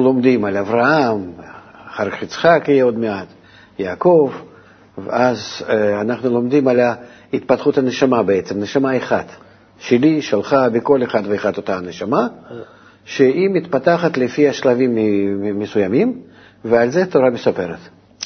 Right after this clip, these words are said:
Speaker 1: עד שאדון-
Speaker 2: התפתחות נשמה של כל אחת ואחד.
Speaker 1: אז ש-, אז אברהם הוא במעמד כזה
Speaker 2: תחילת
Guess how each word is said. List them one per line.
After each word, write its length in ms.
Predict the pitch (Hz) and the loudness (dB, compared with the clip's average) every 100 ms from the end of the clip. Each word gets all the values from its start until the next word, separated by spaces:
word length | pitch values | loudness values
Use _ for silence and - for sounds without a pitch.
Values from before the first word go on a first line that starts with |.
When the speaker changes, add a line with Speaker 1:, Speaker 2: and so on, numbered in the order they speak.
| - | -12
Speaker 1:
עד 120 | 113 | -6
שאדון- 360 | - 120 107 117 127 | 0 0 0 0 0
Speaker 2:
התפתחות 300 | 123 185 175 | 0 -2 -2
נשמה 380 | 143 135 131 131 131 - | -2 0 -2 -4 -10 -20
של 220 | - 110 107 | -6 -6 0
כל 180 | 147 - | 0 0
אחת 320 | 104 - 110 - | -4 -4 -6 -6
ואחד. 240 | 92 - 78 - | -8 -10 -16 -10
Speaker 1:
אז 120 | 107 | -8
ש-, 140 | - 120 113 113 - | -6 -2 0 0 -4
אז 220 | 117 113 120 | -6 -6 -2
אברהם 380 | 110 120 147 160 | 2 4 4 2
הוא 120 | 147 | 0
במעמד 920 | 127 120 110 107 101 104 104 107 131 139 | 0 -2 0 -2 -4 -4 -4 0 0 0
כזה 140 | 127 | 0
Speaker 2:
תחילת 300 | 117 127 151 | 4 4 4